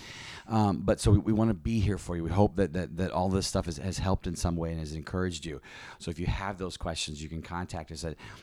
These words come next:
at, uh, email us at info at rekindlingministries dot com, or you can go to the website, rekindling ministries dot org. Uh, we have an app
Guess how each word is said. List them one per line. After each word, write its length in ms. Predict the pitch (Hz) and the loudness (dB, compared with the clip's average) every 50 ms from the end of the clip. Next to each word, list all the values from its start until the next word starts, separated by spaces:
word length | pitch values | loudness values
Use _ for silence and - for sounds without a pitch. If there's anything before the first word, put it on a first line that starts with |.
| - - | -14 -10
at, 260 | 80 80 78 64 - | -8 -6 -6 -6 -6
uh, 120 | - 80 80 | -8 -8 -2
email 320 | - 98 110 104 95 82 | 0 2 4 4 4 2
us 140 | 80 78 - | -2 -6 -6
at 120 | 85 - - | -8 -8 -6
info 360 | 85 98 95 - 95 87 80 | -6 -6 -4 -2 -2 -2 -2
at 60 | 57 | -2
rekindlingministries 800 | 69 80 - - 90 85 82 82 85 85 80 - - 85 78 73 | -6 -6 -4 -4 -2 -2 -2 -4 -4 -4 -6 -6 -8 -10 -10 -10
dot 220 | 82 69 57 - | -12 -12 -12 -12
com, 280 | - - 90 87 85 82 | -10 -8 -6 -6 -6 -6
or 40 | |
you 60 | 78 73 | -8 -8
can 80 | 73 | -8
go 80 | 80 85 | -8 -8
to 80 | 78 | -8
the 20 | 80 | -6
website, 460 | 80 87 85 - - 90 80 73 65 | -6 -6 -6 -6 -6 -6 -8 -8 -10
rekindling 320 | 71 - - 82 80 80 | -10 -10 -8 -6 -6 -4
ministries 380 | 80 80 80 76 - - 78 73 | -6 -6 -6 -8 -8 -10 -10 -8
dot 180 | 69 78 67 52 | -8 -8 -8 -6
org. 320 | 69 85 85 82 78 71 - - - - - - - - - 87 | -6 -6 -6 -6 -8 -10 -12 -18 -20 -20 -20 -20 -18 -12 -10 -6
Uh, 60 | 80 | -4
we 100 | 78 - | -4 -4
have 100 | 90 82 | -4 -6
an 100 | 80 - | -8 -10
app 360 | - 76 85 82 78 69 - | -8 -6 -4 -4 0 4 6